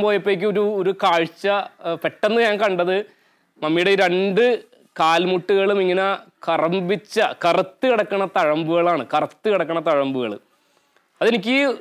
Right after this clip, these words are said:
ഞാൻ ഇതുവരെ അനുഭവിക്കാത്തൊരു feeling എൻ്റെ ഉള്ളിലോട്ട് ഇങ്ങനെ ഇരച്ച് കയറി ശരിക്കും. കാരണം അത് എന്നെ ഓർമ്മപ്പെടുത്തിയത് ഒരു കാര്യമാണ്, ഈ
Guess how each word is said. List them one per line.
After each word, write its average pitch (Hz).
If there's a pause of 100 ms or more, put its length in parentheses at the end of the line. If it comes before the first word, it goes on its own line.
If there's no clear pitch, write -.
(480)
ഞാൻ 208
ഇതുവരെ 247
അനുഭവിക്കാത്തൊരു 220
feeling 202
എൻ്റെ 208
ഉള്ളിലോട്ട് 180
ഇങ്ങനെ 196 (300)
ഇരച്ച് 165
കയറി 165
ശരിക്കും. 110 (800)
കാരണം 196
അത് 214 (180)
എന്നെ 247
ഓർമ്മപ്പെടുത്തിയത് 247
ഒരു 214
കാര്യമാണ്, 165 (420)
ഈ -